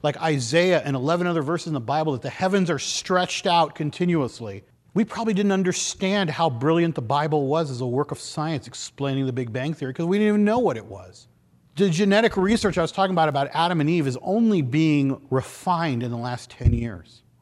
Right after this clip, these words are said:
where these teams are being able to measure the difference in mitochondrial D N A changes over time. That didn't exist. We're kind of in a unique era where the questions against the Bible are growing, but so is the evidence that it, it's actually true.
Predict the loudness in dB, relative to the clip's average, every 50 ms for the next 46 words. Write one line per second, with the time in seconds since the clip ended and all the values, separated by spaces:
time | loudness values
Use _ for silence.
0 | _ _ -2 0 0 0 0 -2 -4 -6 -8 -4 -2 0 0 0 0 0 0 0
1 | 0 0 2 0 0 0 -2 -4 -4 -4 -4 -2 -2 -2 -2 0 0 -2 -2 -2
2 | -2 -2 -2 0 0 0 0 -2 -4 -4 -4 -4 -2 -2 -2 -2 -4 -6 -6 -6
3 | -4 -4 -4 -4 -4 -4 -6 -6 -6 -4 -6 -6 -8 -8 -8 -6 -6 -4 -4 -6
4 | -6 -8 -10 -12 -12 -14 -14 -12 -10 -8 -6 -4 -4 -6 -6 -8 -12 _ _ _
5 | _ _ _ _ _ _ _ _ -8 -8 -4 -2 -2 0 0 0 0 -2 -4 -2
6 | -2 -2 -2 -4 -6 -12 -16 -18 -20 -20 _ _ _ _ _ _ -4 0 0 0
7 | 0 -2 -6 -6 -2 -2 0 0 0 0 0 0 0 2 2 0 0 -2 -6 -8
8 | -4 -2 -2 -2 -2 -2 0 0 2 2 0 -2 -6 -4 0 0 0 0 0 -2
9 | -2 0 2 2 2 0 0 0 0 -2 -2 -4 -6 -4 -2 0 0 0 0 -2
10 | -4 -4 -6 -6 -6 -6 -6 -4 0 0 0 2 0 0 -2 -4 -6 -10 -12 -14
11 | -16 -12 -6 -4 -2 0 0 -2 -2 -4 -6 -8 -8 -8 -8 -10 -8 -8 -8 -8
12 | -6 -6 -6 -6 -8 -12 -14 -14 -14 -12 -12 -12 -14 -14 _ -16 -16 -16 -16 -16
13 | -14 -12 -12 -12 -12 -16 -16 -12 -12 -12 -12 -12 -14 -18 -18 -14 -12 -12 -12 -12
14 | -14 -18